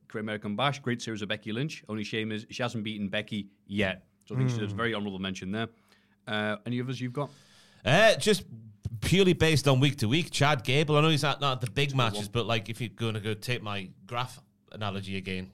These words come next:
Speaker 3: Chad Gable, just week to week.
Speaker 1: Yep. In terms of consistency,
Speaker 3: Yeah.
Speaker 1: using that graph, yeah.
Speaker 2: I'd probably say it was more on the strength of the first half of his year, but Sami Zayn.
Speaker 3: Yeah.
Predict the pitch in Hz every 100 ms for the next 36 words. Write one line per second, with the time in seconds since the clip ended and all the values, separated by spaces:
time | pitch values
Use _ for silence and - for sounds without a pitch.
0 | _ _ - 117 107 107 101 85 - _
1 | _ _ _ _ _ _ 101 - - 98
2 | - 90 92 - _ _ _ _ - -
3 | 1017 1017 294 226 640 - - - - 131
4 | 127 120 139 139 127 - 104 107 107 104
5 | 110 107 - _ 120 131 - 117 135 -
6 | 147 151 180 156 156 - 151 147 117 -
7 | _ _ _ _ 139 143 190 185 151 170
8 | 151 131 120 113 - 131 120 120 110 110
9 | 104 113 104 104 - 117 110 117 120 127
10 | 123 _ 78 80